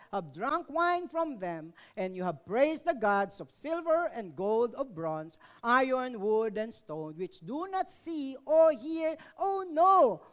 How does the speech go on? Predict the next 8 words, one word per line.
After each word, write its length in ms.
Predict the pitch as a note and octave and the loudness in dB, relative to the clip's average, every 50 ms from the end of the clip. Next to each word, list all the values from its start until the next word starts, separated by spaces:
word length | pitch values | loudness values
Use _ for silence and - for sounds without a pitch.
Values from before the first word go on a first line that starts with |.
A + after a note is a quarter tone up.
| _ _ _ _ | _ _ _ _
but 520 | - C#3 D3 G#3+ G3 - - - _ _ - | -4 2 2 2 2 2 -6 -20 _ _ -6
God, 500 | - F#3 G3 G3+ A3 A#3+ A#3+ A3 F#3 D#3 B2+ - | -2 0 2 2 4 4 4 4 2 -2 -6 -12
in 200 | F#3+ F3 E3+ D3+ | -12 -10 -10 -8
whose 360 | D3 D#3 E4 G4+ G4+ - - - - | -6 -4 -2 -2 -2 -4 -10 -10 -6
hand 400 | A#3+ A#3 G#3 G3+ G3 F#3+ E3+ D#3 _ _ _ _ | -4 -4 -4 -4 -8 -10 -12 -16 _ _ _ _
is 340 | - A#3+ A3+ A3+ A#3 A3 - _ _ _ _ - | -10 -6 -4 -4 -4 -6 -8 _ _ _ _ -16
your 320 | D#3+ D#3 F3+ F3+ F3+ F3 | -10 -6 -4 -2 -2 -2
breath, 480 | C#3+ A#2+ C#3 D3+ C#3+ C#3 C#3+ C#3+ C#3 | -4 -8 -12 -12 -10 -12 -12 -14 -16